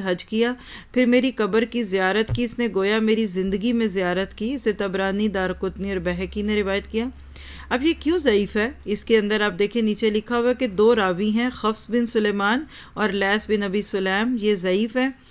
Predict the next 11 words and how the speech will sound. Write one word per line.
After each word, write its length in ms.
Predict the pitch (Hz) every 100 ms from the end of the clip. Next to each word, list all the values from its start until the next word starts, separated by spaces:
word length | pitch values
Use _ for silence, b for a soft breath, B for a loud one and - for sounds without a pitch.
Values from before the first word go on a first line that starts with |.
| B B B
اور 180 | 202 208
یہ 240 | 220 220
ان 120 | 214 208
کو 120 | 214
کذاب 680 | - 190 175 196 202 208 196
اور 80 | 196
متروک 480 | 196 190 196 196
الحدیث 480 | 208 196 180 190 208
کہا 260 | - 208 208 196
گیا 140 | 214
ہے، 100 | 220